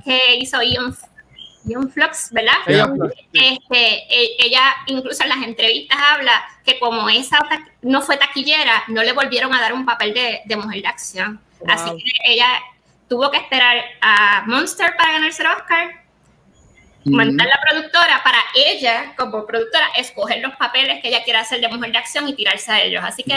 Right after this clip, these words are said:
Speaker 4: Yep.
Speaker 1: eso también i-,
Speaker 2: Yo me acuerdo
Speaker 1: incide
Speaker 2: que
Speaker 1: en que ella quiere participar dentro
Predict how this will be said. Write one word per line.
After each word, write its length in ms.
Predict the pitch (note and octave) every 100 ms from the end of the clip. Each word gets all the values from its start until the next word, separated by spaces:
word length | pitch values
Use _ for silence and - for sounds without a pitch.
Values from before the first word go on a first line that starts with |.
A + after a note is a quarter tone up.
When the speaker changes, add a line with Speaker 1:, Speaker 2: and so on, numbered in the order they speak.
| A#3+
Speaker 4:
Yep. 200 | C#3+ D3+ _ -
Speaker 1:
eso 220 | - D4+ B3+
también 580 | A3 A3 A3 A3 F#3+ - _ _ -
i-, 200 | A3 G#3+
Speaker 2:
Yo 80 | C4
me 60 | F3+
acuerdo 240 | F3 G#3
Speaker 1:
incide 320 | A3 F#3+ G3 - - A3+
Speaker 2:
que 60 |
Speaker 1:
en 140 | A#3+ A#3
que 220 | A3 A3
ella 200 | B3+ C4
quiere 200 | B3+ B3
participar 600 | B3 B3+ B3+ C4 B3+ C4
dentro 280 | A#3 A#3 G#3